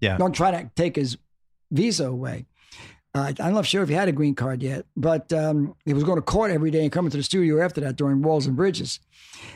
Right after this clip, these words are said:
Speaker 2: And I saw him every day. And that was the first time I realized, whoa,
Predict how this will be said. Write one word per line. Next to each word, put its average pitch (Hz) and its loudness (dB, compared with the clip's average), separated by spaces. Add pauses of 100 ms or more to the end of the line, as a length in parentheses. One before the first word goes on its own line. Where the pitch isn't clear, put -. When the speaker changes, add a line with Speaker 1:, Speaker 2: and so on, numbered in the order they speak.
(220)
Speaker 2:
And 170 2
I 180 2
saw 202 2
him 170 0
every 175 2
day. 190 4
And 180 2
that 240 2
was 269 2
the 240 0
first 247 0
time 226 2
I 202 4
realized, 190 0 (360)
whoa, 190 0